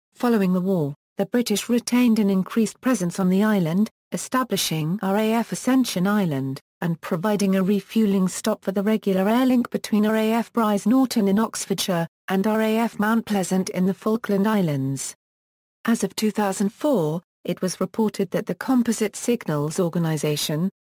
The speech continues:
an arm of G C H Q, continued to operate a signals interception facility on Ascension.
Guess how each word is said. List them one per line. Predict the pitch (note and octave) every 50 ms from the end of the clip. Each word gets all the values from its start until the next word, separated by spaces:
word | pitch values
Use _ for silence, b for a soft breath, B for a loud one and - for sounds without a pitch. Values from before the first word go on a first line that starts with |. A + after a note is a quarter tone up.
| _ _
an | F#3 G3+ G3+
arm | G#3+ A3+ A#3 A#3 G#3+ G3+
of | F#3+ F3+
G | - A#3 B3+ C4+
C | - - - G3+ G3 F#3
H | F3+ F#3 F#3+ - - -
Q, | - - A3+ A3 F#3+ D#3 D3 D3 C#3+ - _ _ _ _
continued | - G3+ G3+ F#3+ - - C#4 C4 B3 A#3+ A3+ -
to | - A3 A3
operate | A3 A3+ - - A3+ A3 G#3+ G#3 G3+ -
a | F#3+
signals | F3+ - - C#4 - A3+ A3+ G#3+ G#3 G3 -
interception | A#3 G#3 - G#3 - - C4+ C4+ C4 - - G3 F#3 F3
facility | - - G#3 - - D4+ C#4+ A#3 - - E3+ E3
on | F3+ F#3 F#3
Ascension. | F#3 F#3+ - - A#3+ A#3 G#3+ G3 - - D#3+ D3+ D3 D3+